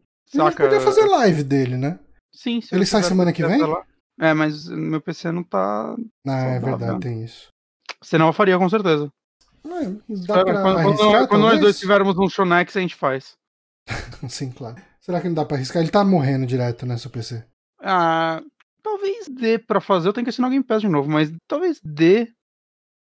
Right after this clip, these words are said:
Speaker 1: O esquema era fazer de final de semana, porque aí eu deixava ele <laughs> desligado um tempo, aí eu ligava só pra fazer a live.
Speaker 2: Hum.
Speaker 1: Aí você transmite, aí se pá, ele aguenta. Porque se ele
Speaker 2: É.
Speaker 1: ficar ligado o dia inteiro, ele não dá conta.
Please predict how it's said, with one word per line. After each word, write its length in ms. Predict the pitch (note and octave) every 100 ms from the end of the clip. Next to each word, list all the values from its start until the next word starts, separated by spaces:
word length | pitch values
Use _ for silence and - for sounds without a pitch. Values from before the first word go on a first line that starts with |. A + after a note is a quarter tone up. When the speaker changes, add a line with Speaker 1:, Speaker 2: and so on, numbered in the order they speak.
| _ _ G#3
Speaker 1:
O 60 |
esquema 580 | F3 - - G3+ A#3+ C4
era 160 | B3+ B3
fazer 340 | - A3 G#3
de 100 | A3
final 220 | G#3+ A3+ A3
de 80 |
semana, 500 | - A3+ F#3+ F#3 F3
porque 320 | D#3 F#3 - F3
aí 120 | F3
eu 80 | F3+
deixava 380 | F#3 - F3+ F3+
ele 120 | F3
<laughs> 0 |
desligado 640 | D3 E3 D#3 D3+ D#3+ E3
um 80 | D#3+
tempo, 400 | - D#3+ D#3+ F3
aí 60 | F#3
eu 60 | F3
ligava 380 | E3+ F3 E3+ F3
só 160 | F3+
pra 100 | E3+
fazer 220 | F#3+ F3
a 40 | F3
live. 280 | D#3 C#3+ - _ C#3+
Speaker 2:
Hum. 220 | C3+ D3+
Speaker 1:
Aí 160 | C#3+
você 240 | C3+ C#3+ D3+
transmite, 500 | D#3+ C#3 C#3+ C#3+ F3
aí 120 | D#3+
se 160 | - F3
pá, 200 | E3 E3
ele 120 | F3
aguenta. 500 | E3+ E3+ C3 C#3+ B2 _ _ _
Porque 160 | F3+ E4+
se 60 |
ele 80 | E3+
Speaker 2:
É. 20 |
Speaker 1:
ficar 140 | F3+ F3+
ligado 240 | F3 F3
o 40 |
dia 140 | D3+ E3+
inteiro, 320 | D3+ D#3+ D3+
ele 120 | E3+
não 100 | F3+
dá 100 | F#3+
conta. 320 | F#3 C3 C#3+